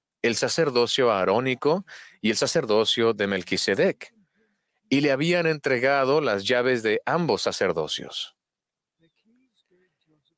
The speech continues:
Esas llaves dieron autoridad a José Smith para organizar la iglesia en mil ochocientos treinta. Luego,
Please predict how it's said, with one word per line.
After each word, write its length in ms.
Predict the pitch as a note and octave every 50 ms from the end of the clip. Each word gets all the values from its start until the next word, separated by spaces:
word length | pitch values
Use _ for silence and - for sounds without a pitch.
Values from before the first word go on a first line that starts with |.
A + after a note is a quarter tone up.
| _ _ _ _
Esas 380 | - F#3 F#3+ - G#3+ F#3+ D#3 C3+
llaves 480 | D3 D3 D3+ C#3+ G#2+ F#2+ F#2 F2+ F2+
dieron 320 | F2+ A2+ A#2+ A#2+ B2 C#3 C3+
autoridad 640 | A#2+ A2 - - A2 G#2 G2+ F2+ G2 G2+ G2+ A2+ D3
a 60 | C#3+
José 380 | - - G#2+ - - C3+ B2
Smith 360 | A2 A2 G#2+ A2 A#2 B2+ C3+ -
para 300 | - B2 A#2 A#2 A#2 A#2+
organizar 760 | - A#2 A#2 A2 A2 A2 A2+ A2+ G#2+ - - - F#3+ G#3+ G3+
la 160 | - G#2 F#2
iglesia 680 | F#2 F2+ F2 E2+ F2 F2 F2 - F#2+ F2 E2+ D#2+ D#2 - _ _ _ _ _ _ _ _
en 160 | - E2+ E2 F2
mil 160 | F#2+ G#2 G#2+
ochocientos 680 | A2+ - - C3+ - - G#2 F#2 F2 E2+ - F2+ -
treinta. 520 | - - G2+ G2+ G#2 G2+ - - - - - _ _ _ _ _ _ _ _ _ _ _ _ D#3 F#3+ A3 A3 _ _ _ _ _ _ _ _ _ _ _ _ _ _ _ _ _
Luego, 540 | _ D#2+ D#2 D#2+ E2+ F#2 A#2+ D#3 F#3 F3 -